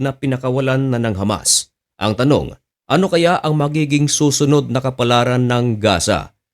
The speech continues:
Ngayong araw-araw halos merong nauulat na ang Hamas ay nagva-violate sa kanilang mga agreement.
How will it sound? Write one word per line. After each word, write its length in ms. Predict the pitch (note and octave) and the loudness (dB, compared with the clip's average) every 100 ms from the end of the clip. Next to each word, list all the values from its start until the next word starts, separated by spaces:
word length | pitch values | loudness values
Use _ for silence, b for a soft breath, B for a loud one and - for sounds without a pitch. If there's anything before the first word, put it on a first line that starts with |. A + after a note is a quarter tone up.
| _ | _
Ngayong 400 | G2+ A2 G2 E2+ - _ | 2 4 4 0 -6 _
araw-araw 880 | - A#2 A2 A2 - A#2+ A#2 A#2 G#2 G#2 | 2 4 4 0 0 2 2 2 0 0
halos 360 | A#2+ A#2+ A2+ | 0 0 0
merong 480 | A#2 A#2 A#2+ A#2 A2 | 0 2 2 2 0
nauulat 640 | A2+ - B2+ C#3 G#3 F3+ - _ - | 0 0 -2 0 0 -2 -6 _ 0
na 160 | B2 | 2
ang 80 | C3 | 2
Hamas 480 | G#2+ C3 G3+ - - - D3+ | 0 -2 0 0 -2 -2 0
ay 120 | E3 | 2
nagva-violate 1040 | D3+ A2 C#3+ D3 B2 C#3 C3+ B2+ G3 - _ | 2 0 2 2 4 2 4 0 0 -4 _
sa 160 | - E3+ | -4 -2
kanilang 440 | D3+ C#3 F3 D3+ | 2 2 2 2
mga 320 | B2+ A#2+ A#2+ - | 2 2 0 -2
agreement. 680 | A#2 F#2 G2+ F2+ D3 G2 | -4 0 0 4 4 2